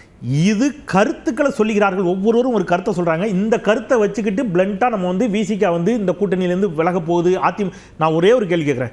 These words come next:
நீங்க யாராவது, அல்லது அக்னி கூட சொல்லிட்டு இந்த ஒரு கேள்வி நிறைவு செஞ்சுறேன். யாரா ஒருத்தர் சொல்லட்டும்,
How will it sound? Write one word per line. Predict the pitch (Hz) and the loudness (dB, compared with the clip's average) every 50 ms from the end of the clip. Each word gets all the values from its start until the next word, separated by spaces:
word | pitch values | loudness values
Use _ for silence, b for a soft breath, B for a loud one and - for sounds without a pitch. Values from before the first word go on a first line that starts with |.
| - - - | -10 -8 -6
நீங்க | 151 165 165 156 | -2 0 2 2
யாராவது, | 156 165 190 185 175 | 2 2 2 2 2
அல்லது | 170 214 208 | 2 2 2
அக்னி | 180 175 202 240 | 2 0 0 -2
கூட | 220 220 214 190 | 0 0 0 0
சொல்லிட்டு | 170 165 156 | 0 0 0
இந்த | 165 170 170 | 0 0 2
ஒரு | 175 180 | 2 2
கேள்வி | 175 190 202 202 | 2 2 2 2
நிறைவு | 175 170 156 147 151 147 | 2 0 -2 -2 -2 -2
செஞ்சுறேன். | 131 120 113 104 - B B B B B B B B B B - - - | -2 -2 -4 -4 -8 B B B B B B B B B B -20 -6 0
யாரா | 139 139 185 262 254 | 2 2 2 2 2
ஒருத்தர் | 202 160 180 156 139 | 0 -2 -4 -4 -4
சொல்லட்டும், | 139 123 123 104 | -4 -4 -6 -8